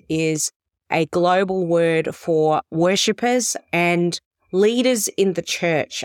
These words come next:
about what is coming and the role that worship will have to play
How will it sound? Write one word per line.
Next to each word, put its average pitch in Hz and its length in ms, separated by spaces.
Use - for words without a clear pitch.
about 165 300
what 165 240
is 160 140
coming 165 420
and 170 160
the 170 120
role 185 580
that 170 240
worship 156 480
will 170 180
have 151 280
to - 160
play 170 540